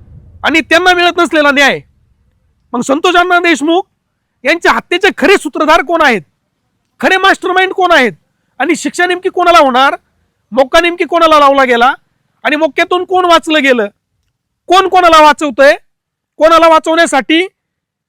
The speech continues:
किती कोटींची डील ठरली, एका मराठा समाजाच्या लोकप्रतिनिधीची, एका आदर्श सरपंचाची हत्या झाली, हे तुम्हाला सर्वांना माहिती आहे. परंतु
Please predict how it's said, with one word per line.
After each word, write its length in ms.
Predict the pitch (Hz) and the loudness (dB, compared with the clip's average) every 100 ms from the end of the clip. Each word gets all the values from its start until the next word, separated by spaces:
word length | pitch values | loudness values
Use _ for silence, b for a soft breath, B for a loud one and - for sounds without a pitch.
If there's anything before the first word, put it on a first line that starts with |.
| _ _ _ | _ _ _
किती 200 | 370 466 | 0 0
कोटींची 420 | 427 392 392 381 392 | 2 0 0 -2 0
डील 220 | 349 330 | 0 0
ठरली, 360 | 311 262 233 190 | 0 -2 -2 -8
एका 840 | - _ - - - - - 311 | -14 _ -12 -6 -4 -2 -2 -2
मराठा 420 | 294 311 311 339 | 0 0 0 -2
समाजाच्या 680 | 320 285 269 277 294 285 330 330 _ _ _ _ _ _ | -2 -4 -4 -4 -2 -2 -4 -10 _ _ _ _ _ _
लोकप्रतिनिधीची, 1000 | 247 320 320 302 285 285 269 240 277 320 - | -2 -2 0 -4 -2 -4 -4 -4 -6 -10 -6
एका 200 | 262 285 | -2 0
आदर्श 380 | 277 262 370 302 | 0 2 -2 -2
सरपंचाची 680 | 254 254 208 247 240 - 277 - _ _ _ _ _ | -8 -8 -8 -4 -4 -6 -10 -12 _ _ _ _ _
हत्या 240 | - 254 | -8 -4
झाली, 200 | 220 180 156 _ _ _ _ _ _ _ _ _ _ _ _ | -2 -4 -8 _ _ _ _ _ _ _ _ _ _ _ _
हे 60 | - | -10
तुम्हाला 340 | 339 370 359 | -2 0 0
सर्वांना 360 | 339 320 320 320 | 0 0 0 0
माहिती 320 | 302 262 214 | -2 -4 -8
आहे. 80 | 151 _ _ _ _ _ _ _ - | -16 _ _ _ _ _ _ _ -2
परंतु 360 | 294 302 233 | -2 -2 -6